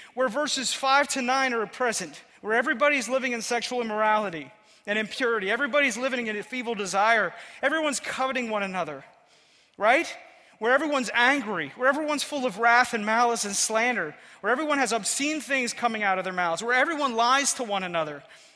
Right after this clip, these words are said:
Do you wanna live in a world like that? Do you wanna come to a church like that?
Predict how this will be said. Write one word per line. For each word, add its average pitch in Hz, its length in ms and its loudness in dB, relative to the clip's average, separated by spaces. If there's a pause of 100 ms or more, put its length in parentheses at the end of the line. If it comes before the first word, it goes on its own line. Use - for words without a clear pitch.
(1600)
Do 233 80 -4
you 269 80 0
wanna 294 180 2
live 277 240 -2
in 294 80 0
a 277 60 2
world 269 340 2
like 233 240 0
that? 180 400 -2 (960)
Do 254 80 -6
you 269 40 -4
wanna 285 140 0
come 294 240 -2
to 294 120 -4
a 233 40 -6
church 302 420 -2
like 269 220 -2
that? 170 420 -2